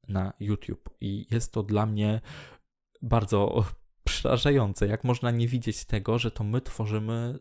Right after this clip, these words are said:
patologię, bo my temu przyklaskujemy, zamiast jakoś zgłaszać te treści, y, nie oglądać ich albo nie podniecać się, że ktoś, „O Boże, on się zaczął prostytuować, ale super, coś niezwykłego”, tylko właśnie jak najbardziej to olewać,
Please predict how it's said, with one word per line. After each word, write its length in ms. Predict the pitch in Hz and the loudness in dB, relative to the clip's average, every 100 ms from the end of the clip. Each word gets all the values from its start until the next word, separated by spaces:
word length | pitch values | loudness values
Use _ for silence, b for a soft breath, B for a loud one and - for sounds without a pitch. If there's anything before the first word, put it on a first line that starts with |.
| - | -6
patologię, 640 | 117 - 147 117 101 98 - B B B | -4 2 2 4 2 -2 -4 B B B
bo 120 | 104 | 2
my 160 | 117 120 | 4 2
temu 260 | - 113 | 0 -2
przyklaskujemy, 720 | 110 - - 107 - 117 104 | -2 -6 -6 -6 -2 -2 -2
zamiast 420 | 98 101 101 - - | -2 -2 -2 -6 -6
jakoś 340 | 104 - 101 | -6 -4 -4
zgłaszać 520 | - - 113 - - | -6 -2 0 2 0
te 120 | - | -2
treści, 640 | - - 104 - - 104 101 B B B - | 0 0 0 -2 -4 -4 -4 B B B -8
y, 300 | 104 101 - | -4 -2 0
nie 140 | 113 | 0
oglądać 480 | 117 117 113 107 - | 2 2 0 0 -4
ich 380 | - 98 - - | -4 -6 -4 0
albo 220 | 95 110 | 2 2
nie 120 | 107 | 0
podniecać 580 | - 110 123 165 110 - | 2 2 4 4 4 0
się, 140 | - | 2
że 120 | 101 98 | 2 0
ktoś, 260 | - 110 | -2 -4
„O 120 | - | -2
Boże, 420 | 98 120 127 135 - | -2 -2 -2 -2 -4
on 140 | 135 | -8
się 120 | - | -4
zaczął 260 | - - 147 | -4 -4 -4
prostytuować, 600 | 147 - 135 139 135 - | -4 -4 -4 -4 -4 -4
ale 180 | 139 135 | -4 -2
super, 320 | - 143 135 | -2 -2 -4
coś 220 | - 127 | -4 -6
niezwykłego”, 580 | 139 127 123 113 101 123 - B B | -4 -4 -4 -2 2 2 0 B B
tylko 200 | 123 120 | -4 0
właśnie 220 | 120 - | 0 0
jak 160 | 123 - | 0 0
najbardziej 400 | 120 123 127 123 | 0 0 0 -2
to 140 | - | 0
olewać, 540 | 113 107 98 107 - | 0 2 2 0 -2